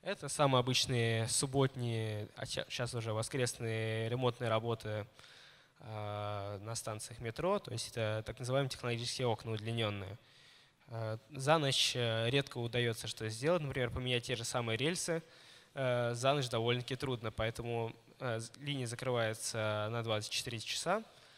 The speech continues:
э, и просто делаются нереально огромные масштабы тех самых работ. Сейчас, э, на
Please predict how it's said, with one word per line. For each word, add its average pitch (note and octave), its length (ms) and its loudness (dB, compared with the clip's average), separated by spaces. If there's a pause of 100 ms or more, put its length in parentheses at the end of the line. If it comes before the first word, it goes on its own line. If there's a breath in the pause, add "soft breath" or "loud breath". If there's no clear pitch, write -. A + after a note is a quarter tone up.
(300 loud breath)
э, A#2 320 -4
и D#3+ 580 -2 (280)
просто D#3 240 -4
делаются B2+ 480 -2
нереально A#2+ 480 -2
огромные A#2 340 -2
масштабы A#2 1000 0
тех A#2+ 160 -8
самых A2+ 320 -4
работ. A#2 340 -4 (580 loud breath)
Сейчас, D3 640 0
э, A#2+ 440 2
на A#2+ 600 0